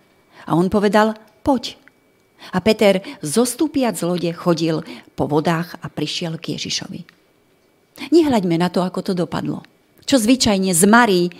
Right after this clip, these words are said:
vlastne to, aký bol začiatok. Lebo sme trochu zmalomyselnení z konca. Ale skúsme dnes vidieť, že Peter počul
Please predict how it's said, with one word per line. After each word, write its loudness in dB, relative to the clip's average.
vlastne 0
to, 2
aký 0
bol 4
začiatok. -2
Lebo 0
sme -4
trochu -4
zmalomyselnení -4
z -8
konca. -4
Ale -4
skúsme 2
dnes -4
vidieť, -2
že -10
Peter -8
počul -2